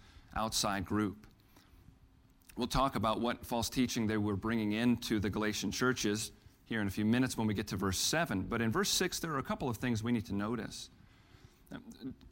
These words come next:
Do you notice that the gospel is equated by Paul with what he calls the grace of Christ? He's saying to them, "You're deserting the true gospel. You're turning to a different gospel.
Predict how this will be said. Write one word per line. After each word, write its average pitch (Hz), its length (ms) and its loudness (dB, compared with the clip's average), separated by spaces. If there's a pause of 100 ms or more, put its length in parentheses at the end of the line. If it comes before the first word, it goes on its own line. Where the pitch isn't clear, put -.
(160)
Do 147 120 0
you 233 80 4
notice 139 480 4
that 120 300 -2
the 123 100 -2
gospel 120 840 -2 (1080)
is 143 260 2
equated 185 720 2
by 95 160 0
Paul 85 520 -6 (1080)
with 156 160 0
what 131 160 2
he 151 80 2
calls 107 420 -2 (180)
the 123 160 0
grace 107 560 0
of 135 120 -2
Christ? - 760 -2 (500)
He's 135 180 4
saying 151 280 4
to 143 80 -2
them, 123 220 2 (160)
"You're 120 160 4
deserting 131 640 4
the 180 80 0
true 170 280 4
gospel. 127 680 0 (180)
You're 131 100 2
turning 185 460 0
to 160 180 2
a 151 60 2
different 139 540 0
gospel. 95 580 0